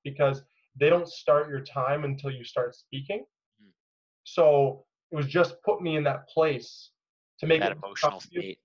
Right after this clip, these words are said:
Speaker 1: that emotional, yeah, exactly. To make it no longer feel like just words, it brought me back to where I was and reminded me where I was at, and then it reminded me to be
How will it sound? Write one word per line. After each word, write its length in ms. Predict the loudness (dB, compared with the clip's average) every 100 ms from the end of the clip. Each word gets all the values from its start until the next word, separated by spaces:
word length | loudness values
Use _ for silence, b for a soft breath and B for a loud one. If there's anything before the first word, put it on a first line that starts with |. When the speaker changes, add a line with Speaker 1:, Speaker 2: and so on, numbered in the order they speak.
| -4
Speaker 1:
that 100 | -4
emotional, 540 | 2 0 0 -4 0
yeah, 200 | 2 2
exactly. 480 | -2 0 0 0 -6
To 100 | -4
make 180 | -2 -2
it 80 | -2
no 180 | 0 2
longer 380 | 2 0 -4 -6
feel 140 | -4 -4
like 140 | -4
just 240 | -4 -6 -4
words, 360 | 0 0 0 -6 B -6
it 100 | 2
brought 180 | 2
me 120 | 2 -2
back 260 | 0 -2 -4
to 80 | -4
where 180 | 0 2
I 100 | 2
was 680 | 2 2 2 -2 -8 -16 _ _ _ -4
and 120 | -2
reminded 520 | 0 2 4 4 2 0
me 120 | -2
where 200 | 0 2
I 40 | 2
was 220 | 0 0
at, 240 | 2 2
and 120 | 0
then 80 | -2
it 40 | 0
reminded 460 | 0 2 0 -2
me 100 | -8
to 80 | -12
be 160 | -16